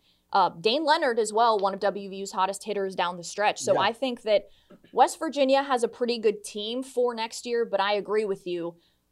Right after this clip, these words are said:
Speaker 1: whenever it comes to pitching, because at the beginning of the year, it seemed that West Virginia's base stealing ability was going to be something that could carry it.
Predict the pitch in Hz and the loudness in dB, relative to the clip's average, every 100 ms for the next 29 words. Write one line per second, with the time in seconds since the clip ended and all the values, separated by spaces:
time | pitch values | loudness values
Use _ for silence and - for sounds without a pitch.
0 | - 180 185 196 208 208 196 - 208 196 | -16 -6 0 2 2 2 0 0 -2 -2
1 | 190 - - 196 - 214 214 190 180 170 | -6 -10 -8 -10 -8 -8 -8 -10 -10 -2
2 | 202 185 180 190 185 180 294 339 233 170 | 0 2 -2 -4 -6 0 0 0 -4 -4
3 | 170 170 170 185 _ _ _ - 202 220 | -4 -2 -2 -4 _ _ _ -8 -4 -4
4 | 208 202 196 175 - 185 220 233 226 226 | -4 2 6 6 4 0 0 0 -4 -2
5 | 214 190 190 208 - 196 190 190 180 196 | -2 0 -2 -2 -8 -6 -6 -4 0 2
6 | 202 190 185 170 165 214 285 277 233 240 | 2 -2 -4 -4 0 2 2 0 -4 -4
7 | 220 214 214 202 185 - 180 - 233 220 | -6 -6 -8 -4 -4 -4 -12 -4 -2 0
8 | 202 196 | 0 0